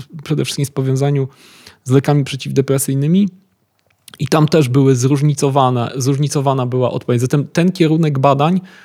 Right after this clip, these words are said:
także jest, e, eksplorowany, no natomiast żadnego leku tego typu nie ma zarejestrowanego, więc jest to otwarta sprawa, myślę.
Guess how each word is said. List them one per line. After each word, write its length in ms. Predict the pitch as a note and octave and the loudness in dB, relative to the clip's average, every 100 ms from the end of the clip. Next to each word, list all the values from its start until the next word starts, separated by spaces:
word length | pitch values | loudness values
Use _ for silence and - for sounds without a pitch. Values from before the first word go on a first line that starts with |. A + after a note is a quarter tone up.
| _ _ | _ _
także 420 | - E3 C3+ C3+ C3 | 0 2 2 2 2
jest, 360 | C3 - - | 0 -4 -8
e, 320 | D3 C3+ B2 | -6 -4 -2
eksplorowany, 960 | - - - C#3 C3 C3+ C#3 C3+ C#3+ G3 F#3+ - _ | -4 -6 -4 0 2 2 2 2 2 0 -2 -12 _
no 80 | C#3 | 0
natomiast 580 | D3+ D3+ E3 D#3+ D#3 - | 0 2 2 0 -2 -6
żadnego 760 | C3 D3+ D3 D3+ D3 C#3+ C#3 _ | -2 0 0 -2 0 0 -2 _
leku 360 | C3+ C#3+ C#3+ C#3 | -2 -2 -2 -6
tego 280 | C#3+ C#3 C3 | -2 0 0
typu 460 | C#3 C3+ C#3 C3 - _ _ _ A#3+ | -2 -4 -2 -4 -4 _ _ _ -4
nie 280 | C3 D3+ | 0 2
ma 160 | C3+ A#2+ | 2 0
zarejestrowanego, 1120 | A#2 A#2 A#2+ A#2 - B2 A#2 A#2+ A2+ A2+ A2 - _ | 0 -2 -4 -6 -6 -4 -4 -4 -4 -6 -10 -16 _
więc 280 | C3 C3 - | -6 -4 -4
jest 360 | D3+ D3 - - | -4 -4 -6 -2
to 320 | C#3+ C#3 - _ _ _ - | 0 0 -4 _ _ _ -4
otwarta 720 | D3 - D3+ C3 - B2 A#2+ - | -4 0 0 0 0 0 -2 -6
sprawa, 540 | - - A#2 A#2 A2+ A2 | -10 -6 0 0 0 -4
myślę. 380 | A2 - - | -8 -10 -16